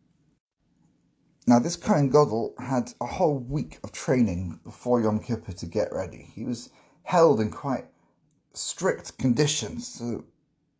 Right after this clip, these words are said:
the likelihood of him being in a place of impure thoughts that could have led to an impurity was quite limited.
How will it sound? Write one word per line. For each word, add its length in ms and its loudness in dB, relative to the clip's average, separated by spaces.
the 140 0
likelihood 640 2
of 120 -4
him 240 -2
being 460 -2
in 140 -8
a 60 -10
place 440 -2
of 220 -4
impure 500 4
thoughts 520 4
that 100 -10
could 140 -8
have 120 -4
led 240 4
to 140 -4
an 80 0
impurity 560 -2
was 160 -6
quite 420 0
limited. 520 2